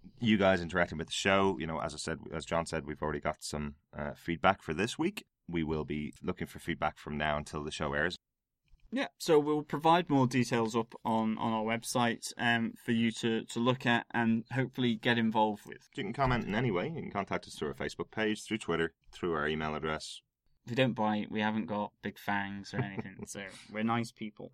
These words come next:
Speaker 1: Although I,
Speaker 2: So please,
Speaker 1: I do need to
Speaker 2: um,
Speaker 1: cut my nails, though.
Speaker 2: What, well, yeah, okay. <laughs> But speaking as well then of feedback, we've
Speaker 1: Mm-hmm.
Speaker 2: also, uh, not only do we have some feedback that we want to discuss here,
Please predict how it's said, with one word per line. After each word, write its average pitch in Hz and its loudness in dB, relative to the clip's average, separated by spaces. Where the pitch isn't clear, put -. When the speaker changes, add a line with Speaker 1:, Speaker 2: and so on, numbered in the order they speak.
Speaker 1:
Although - -10
I, 65 -8
Speaker 2:
So 107 2
please, 117 2
Speaker 1:
I - -6
do 104 0
need 104 4
to 101 -4
Speaker 2:
um, 101 -6
Speaker 1:
cut - -6
my 69 -10
nails, 67 -10
though. - -14
Speaker 2:
What, - -8
well, - -12
yeah, 98 -8
okay. - -14
<laughs> - -
But 156 6
speaking 196 0
as 123 2
well 127 6
then 120 4
of 107 0
feedback, 151 -2
we've 107 2
Speaker 1:
Mm-hmm. 123 -6
Speaker 2:
also, 120 2
uh, 107 2
not 131 4
only 123 6
do 110 0
we 107 -2
have 123 0
some 113 -2
feedback 110 -2
that 95 -6
we 107 -2
want 110 -2
to 101 -2
discuss - -4
here, 107 -2